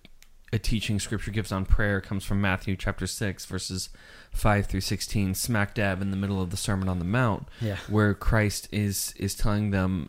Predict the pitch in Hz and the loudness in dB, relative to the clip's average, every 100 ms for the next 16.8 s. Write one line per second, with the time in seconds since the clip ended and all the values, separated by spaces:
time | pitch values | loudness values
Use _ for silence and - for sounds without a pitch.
0 | - 101 101 98 95 - 107 - - - | -2 2 4 4 2 0 -6 -8 -12 -4
1 | 101 101 101 - 98 98 101 101 - 95 | 0 2 2 2 2 0 -2 -4 -2 -2
2 | 90 90 92 92 - 92 90 87 - - | -2 -2 -2 -2 -2 -2 0 0 -4 -4
3 | 104 95 80 92 - - - - - 104 | -2 -2 0 -2 -2 -12 -20 -14 -2 0
4 | 95 90 - - 113 87 90 - 90 - | 2 0 0 0 0 -2 -6 -6 -6 -2
5 | 101 95 104 95 101 98 92 90 - 95 | 0 2 2 2 0 0 0 0 -2 -4
6 | 92 98 95 120 117 - - - - - | -4 -4 -4 -6 -8 -10 -10 -10 -12 -12
7 | - - - - - - - - - - | -10 -10 -12 -18 -20 -20 -18 -16 -14 -16
8 | - - - 120 123 131 120 - 127 131 | -18 -16 -4 2 6 6 8 8 10 10
9 | 139 143 - - - - 117 117 - 113 | 8 4 -2 -14 -12 -2 0 2 0 0
10 | 110 - 113 110 101 101 104 101 - - | 0 -2 -4 -2 -4 -4 -6 -6 -6 -8
11 | 98 - - - - - - 123 117 113 | -8 -8 -12 -14 -18 -20 -4 0 2 2
12 | 117 127 120 110 - 120 120 120 107 - | 4 4 2 -4 0 2 4 4 2 4
13 | 123 117 117 110 113 113 110 110 113 110 | 6 6 4 2 2 2 4 4 4 0
14 | - 104 107 - 104 - 117 110 - 98 | -4 -4 -4 -6 -10 -4 -4 -2 -4 -4
15 | 90 - - 107 107 107 104 98 98 - | -6 -12 -8 -6 -2 -2 -2 -4 -8 -6
16 | 120 113 101 85 85 - - - | -2 0 -2 -2 -4 -8 -14 -18